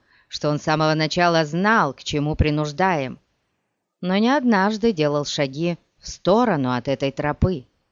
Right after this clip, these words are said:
Он ясно выразил это, сказав: «Говорю вам, что пришло время моего испытания,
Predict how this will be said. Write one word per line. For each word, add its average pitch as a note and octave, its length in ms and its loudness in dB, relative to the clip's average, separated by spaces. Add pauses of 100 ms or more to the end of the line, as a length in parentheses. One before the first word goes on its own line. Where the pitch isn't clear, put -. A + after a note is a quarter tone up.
(300)
Он C#3+ 160 -2
ясно C#3+ 640 0
выразил D3 580 0
это, A#2 260 -6
сказав: E3+ 600 -2 (760)
«Говорю C#3 540 -2
вам, C3+ 300 -6 (420)
что - 300 -4
пришло F3 560 2
время G3 500 0 (220)
моего D3+ 360 0
испытания, D#3+ 840 -2